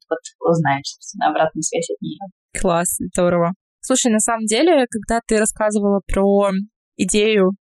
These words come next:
Speaker 2: как она у тебя появилась, у меня прям даже пошли мурашки, потому что я тоже вспоминала "Кунг-фу Панду", когда читала твой текст, но мне вот в голову пришла сюжетная линия с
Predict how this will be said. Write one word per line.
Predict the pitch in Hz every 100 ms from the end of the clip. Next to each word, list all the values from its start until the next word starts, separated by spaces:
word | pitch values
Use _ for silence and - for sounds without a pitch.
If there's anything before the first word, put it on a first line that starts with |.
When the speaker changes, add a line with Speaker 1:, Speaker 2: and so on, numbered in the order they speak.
| _
Speaker 2:
как | 208 214
она | 202
у |
тебя | 196 - 202
появилась, | 208 202 208 330 285 -
у | 220
меня | 202 220
прям | 202 202
даже | 202 208
пошли | - 202 -
мурашки, | 202 190 247 - -
потому | 196 202 196 247
что | -
я | 214 202
тоже | 247 247
вспоминала | - - 196 202 196
"Кунг-фу | 185 190 - -
Панду", | 185 226 285 220 - _
когда | - 196 202
читала | - - 214 202 180 190 - -
твой | 185
текст, | 185 214 311 - - -
но | 214 220 202
мне | 208 214 226
вот | 214
в | -
голову | 202 220 233 202 208 202 185 - -
пришла | 202 - 214
сюжетная | 214 214 214 208 202
линия | 208 302 269 214
с | 202 -